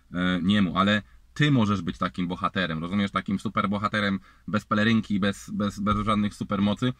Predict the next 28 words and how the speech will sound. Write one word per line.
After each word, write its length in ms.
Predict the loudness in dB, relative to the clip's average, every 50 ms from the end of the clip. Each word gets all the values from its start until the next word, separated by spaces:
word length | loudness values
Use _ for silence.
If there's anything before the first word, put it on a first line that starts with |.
| -12 -20 -20 -18 -16
Wystarczy, 380 | -10 -4 -4 -4 -2 -2 -2
że 240 | -2 0 0 -2 -2 -4
zaczniesz 340 | -2 -2 -2 -2 -2 -4
kreować 340 | -2 -2 0 0 0 -2 -2
swój 220 | -4 -4 -4 -4 -2
świat 340 | 0 0 2 2 2 0
i 240 | -2 -4 -4 -4 -6 -8 _ -20 -20 -20
swoją 360 | -14 -6 -2 2 2 4 4
robotą, 440 | 2 2 2 2 0 0 -2 -4 -2
tym, 160 | 0 0 0
co 100 | 0 -2
ty 180 | -4 -2 -2 0
będziesz 320 | 2 2 2 2 0 -2
robił, 280 | -2 0 0 2 2 2
robiła, 420 | 0 0 0 0 2 2 2 0 -2 -8 -20 -20 -20 _ -12 -6
e, 220 | -2 0 0 0 -2 -4 _ _ -6
będziesz 340 | -2 0 2 2 0 -2 -4 -8
rzucał 400 | -4 0 0 0 2 2 2 2
światło, 360 | 0 0 2 2 2 2 0 0
rozjaśniał 680 | 0 0 2 2 2 2 2 2 0 0 0 0 -2
innym 360 | -2 2 4 4 6 6 6
drogę. 320 | 4 4 4 2 2 0 -2
Ktoś 180 | -2 -6 -6
popatrzy 360 | -6 -4 -2 -2 -2 0 0 0
na 80 | 0
ciebie 160 | 2 0 0
i 40 | 0
powie 240 | 0 -2 -2 -2 -4